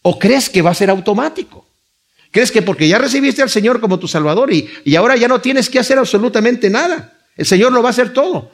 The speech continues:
Él me va a presentar sin mancha y sin arruga. Sí, pero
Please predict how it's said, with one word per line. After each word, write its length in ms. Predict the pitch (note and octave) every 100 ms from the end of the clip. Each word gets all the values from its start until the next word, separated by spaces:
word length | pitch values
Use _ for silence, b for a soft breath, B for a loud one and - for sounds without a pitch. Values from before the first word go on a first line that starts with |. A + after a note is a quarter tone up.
| B
Él 120 | - F#3+
me 80 |
va 80 | A3
a 40 | A3+
presentar 400 | A3 F#3 F#3+ A3+
sin 160 | F#3+
mancha 220 | F#3 A#3
y 60 | G3+
sin 160 | - D#3
arruga. 400 | D#3 A#3 C3 A#2 b b
Sí, 160 | -
pero 380 | E3+ C#3+ B2+ _